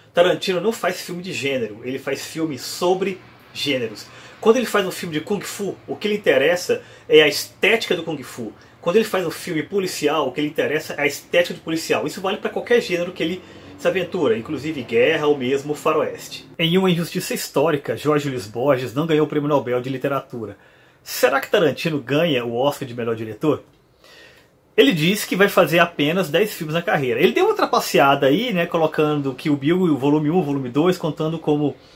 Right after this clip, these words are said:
um filme só, talvez o volume três, é, também entre nessa conta. Agora, teoricamente, Era Uma Vez em Hollywood é seu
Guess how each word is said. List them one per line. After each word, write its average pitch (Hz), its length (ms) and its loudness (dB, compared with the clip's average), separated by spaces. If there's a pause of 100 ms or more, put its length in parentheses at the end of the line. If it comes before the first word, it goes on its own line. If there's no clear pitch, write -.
um 147 40 -12
filme 151 200 -4
só, 170 180 4
talvez 165 420 8
o 160 60 2
volume 147 220 4
três, 147 460 4
é, 131 80 0
também 139 260 0
entre 139 140 -6
nessa 131 180 -4
conta. 143 400 -2 (260)
Agora, 131 400 8 (260)
teoricamente, 180 840 4
Era 165 160 6
Uma 151 80 4
Vez 139 160 4
em - 20 -2
Hollywood 127 480 0
é 135 80 6
seu 156 340 4